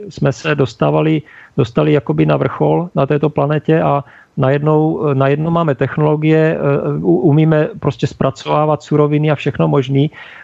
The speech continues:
eh, umíme se vzdělávat i vyměňovat informace na jiné úrovni. To znamená,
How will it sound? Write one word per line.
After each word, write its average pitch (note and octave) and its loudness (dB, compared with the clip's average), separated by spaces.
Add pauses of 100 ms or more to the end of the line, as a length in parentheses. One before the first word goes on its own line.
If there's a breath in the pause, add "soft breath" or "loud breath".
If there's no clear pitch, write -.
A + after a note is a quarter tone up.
eh, B2 2
umíme D3+ 2
se D3+ 0
vzdělávat D3 0
i C#3+ -2
vyměňovat D3+ 0
informace D3+ -2
na C#3+ 2
jiné D3 2
úrovni. D3+ 0 (300 loud breath)
To C3 0
znamená, D#3+ 0